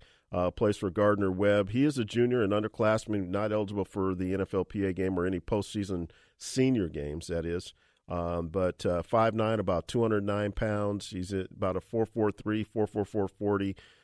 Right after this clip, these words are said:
Uh, this guy is an inside runner, outside runner. I know you're thinking five nine and that size, you know, he's big enough, but he's not tall enough for that inside. This guy is. He's an inside runner. He can do power stretch to the outside. His speed,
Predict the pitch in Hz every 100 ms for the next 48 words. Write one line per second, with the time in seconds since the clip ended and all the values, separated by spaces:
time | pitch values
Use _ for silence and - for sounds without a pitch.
0 | _ - 87 87 85 107 - 110 110 107
1 | 107 101 98 95 90 87 82 104 110 -
2 | 110 107 95 101 101 101 92 98 104 117
3 | 107 101 104 104 101 98 113 113 107 113
4 | 110 95 - 107 104 104 104 104 101 95
5 | - _ _ - 92 95 92 - 113 110
6 | 104 95 90 - 95 90 85 - 87 123
7 | 156 92 82 - 92 - _ - 92 117
8 | 107 - 120 120 104 - 92 92 92 90
9 | 85 73 110 107 104 90 85 73 - 104
10 | 95 101 110 113 104 95 101 101 98 98
11 | - 85 - 104 95 120 110 104 - -
12 | 104 - - 92 98 92 - 95 92 87
13 | - - _ - 98 - - 104 101